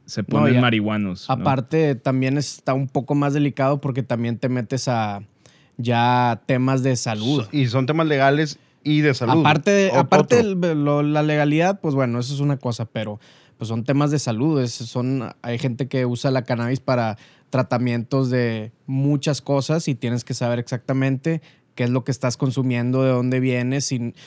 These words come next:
Speaker 2: si ya lo quieres usar como medicamento, pues que no tenga que metales pesados, que no tenga pesticidas,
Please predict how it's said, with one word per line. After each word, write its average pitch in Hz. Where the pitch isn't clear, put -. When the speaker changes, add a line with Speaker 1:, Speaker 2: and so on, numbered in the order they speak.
Speaker 2:
si -
ya 143
lo 160
quieres 165
usar 160
como 170
medicamento, 147
pues 180
que -
no 127
tenga 131
que 147
metales 127
pesados, 117
que -
no 117
tenga 123
pesticidas, 131